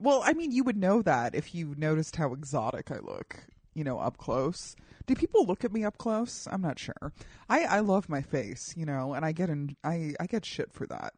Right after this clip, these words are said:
you know. I, yes, I got shit for that on Charles Disney's <laughs> podcast. Because I did say on the podcast that every time I look in the mirror, I'm just, like, shocked at how beautiful I am. And I really kind of am. Like, I really do think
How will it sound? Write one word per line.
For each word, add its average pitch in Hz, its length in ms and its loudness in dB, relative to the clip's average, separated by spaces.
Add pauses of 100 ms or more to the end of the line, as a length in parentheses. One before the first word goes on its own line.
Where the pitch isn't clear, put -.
(100)
you 160 100 -2
know. 113 340 -6 (380)
I, 147 260 2 (180)
yes, 165 420 -2
I 151 100 0
got 156 240 0
shit - 200 -6
for 170 160 -6
that 143 360 0 (100)
on 143 500 -2
Charles 139 380 -2
Disney's 143 380 -6
<laughs> - 20 -16
podcast. - 920 -2 (880)
Because 302 200 4
I 247 120 8
did 262 260 2
say 285 200 -2
on 226 160 2
the 262 80 -4
podcast 214 500 0
that 170 200 4
every 180 240 0
time 175 220 -2
I 160 40 0
look 156 240 -4
in 170 60 -6
the 151 80 -2
mirror, 143 300 -2
I'm 143 120 -2
just, 151 260 -6
like, 131 260 -4
shocked 120 400 -2
at 147 100 0
how 147 120 0
beautiful 139 440 -4
I 180 80 -2
am. 214 240 -4
And 254 120 0
I 269 60 4
really 294 340 2
kind 262 260 2
of 180 120 0
am. 170 360 -2
Like, 156 180 0
I 185 80 4
really 208 460 0
do 214 240 4
think 165 540 -2